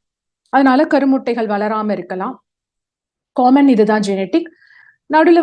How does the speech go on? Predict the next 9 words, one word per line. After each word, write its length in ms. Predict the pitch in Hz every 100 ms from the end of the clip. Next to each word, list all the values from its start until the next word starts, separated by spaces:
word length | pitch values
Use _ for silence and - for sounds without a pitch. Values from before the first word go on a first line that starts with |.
| 302
வந்ததுன்னா 340 | 277 277 302 440
இன்ஃபெக்ஷன்ஸ், 640 | 294 262 254 - 233 220 214
கிருமிகள்னால, 800 | 262 233 226 233 214 208 208 214
மம்ஸ், 540 | 214 208 208 190 208 208
இந்த 140 | 208
மாதிரி 400 | 202 196 214 226
சிவியரா 380 | 247 247 254 240
வைரல் 440 | 220 202 220 226 202
இன்ஃபெக்ஷன், 540 | 208 202 - 196 196